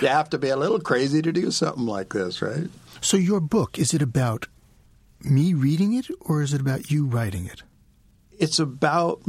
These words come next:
Speaker 1: us journeying into solitude together. I didn't want to just describe my own journey into solitude, but to invite readers to come there with me,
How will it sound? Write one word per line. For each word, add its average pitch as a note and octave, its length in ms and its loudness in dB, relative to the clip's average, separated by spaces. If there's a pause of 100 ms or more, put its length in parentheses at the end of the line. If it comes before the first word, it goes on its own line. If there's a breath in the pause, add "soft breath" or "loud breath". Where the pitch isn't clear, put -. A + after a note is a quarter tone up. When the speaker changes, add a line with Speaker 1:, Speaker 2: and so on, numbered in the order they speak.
(380)
Speaker 1:
us D#3+ 280 2
journeying C#3 640 0
into A#2 240 -2
solitude A2+ 560 0
together. G2+ 580 -2 (520)
I D3+ 100 2
didn't D#3 420 0
want D3 340 -2
to A#2 480 -4
just - 300 -4
describe B2+ 560 0
my A2+ 220 -2
own A#2+ 180 -2
journey G#2+ 320 -2
into G2 200 -6
solitude, G#2+ 760 -4 (880 loud breath)
but - 220 2
to - 160 -2
invite B2+ 540 0
readers C3 400 -2
to - 100 -4
come A2+ 260 -2
there G#2+ 200 0
with G2+ 280 -4
me, G2+ 300 -4